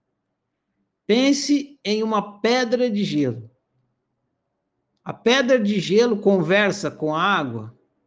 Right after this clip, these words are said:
Não, pois não tem duas coisas: pedra de gelo e água. Gelo é o estado da água.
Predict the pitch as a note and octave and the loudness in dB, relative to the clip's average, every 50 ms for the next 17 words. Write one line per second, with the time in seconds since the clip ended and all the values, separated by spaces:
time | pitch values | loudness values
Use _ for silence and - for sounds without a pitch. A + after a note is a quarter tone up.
0 | _ _ _ _ _ _ _ _ _ _ - G3 F#3 F#3+ G#3+ A3+ A#3+ B3 B3+ A3+ | _ _ _ _ _ _ _ _ _ _ -8 -4 0 2 2 2 2 2 0 -2
1 | F#3 C#3+ - - - _ _ _ - E3+ F#3+ F#3 G3 G#3+ G#3 G#3 G#3+ A#3+ C4 B3+ | -4 -6 -8 -14 -20 _ _ _ -4 -2 -2 0 0 -2 -2 -2 -2 -2 -2 0
2 | A#3 A3 G3 - - - F3+ E3+ E3+ D#3+ D3 C3 B2+ A#2 - - - _ _ _ | 0 2 0 0 0 0 0 2 2 2 0 -2 -4 -8 -10 -16 -20 _ _ _
3 | _ _ _ _ _ _ - E3 E3+ F3+ F3+ E3+ F3+ F3 D#3+ D3+ C#3+ C3 C#3 E3 | _ _ _ _ _ _ -4 -2 -2 0 0 -2 -2 -4 -4 -8 -8 -6 -4 -4
4 | F3+ F#3+ F#3+ G3 G#3 G3 F3 D#3+ D#3 D3 C3+ B2+ A#2+ B2+ A#2+ - - - _ _ | -2 0 0 -2 0 0 0 2 2 0 0 -2 -6 -10 -10 -12 -14 -18 _ _
5 | _ _ _ _ _ _ _ _ _ _ _ _ - - A2+ A#2+ D3 F3 F#3+ A3 | _ _ _ _ _ _ _ _ _ _ _ _ -14 -12 -8 -2 2 4 4 4
6 | A#3 B3+ C4 B3+ A#3 G3+ G3+ G#3+ A3 A3+ G3+ - - - _ - F#3+ G3+ A3 A#3 | 4 0 -2 -4 -2 -4 -2 -2 -2 -4 -6 -8 -10 -12 _ -2 0 0 0 0
7 | A#3+ A#3+ A#3 C4 B3+ A#3+ G#3 G#3 A3 A3 G3 D3 C#3 C#3 C#3 C3 - - - | -2 -4 -6 -8 -10 -8 -6 -6 -6 -6 -4 -6 -6 -8 -8 -10 -14 -16 -18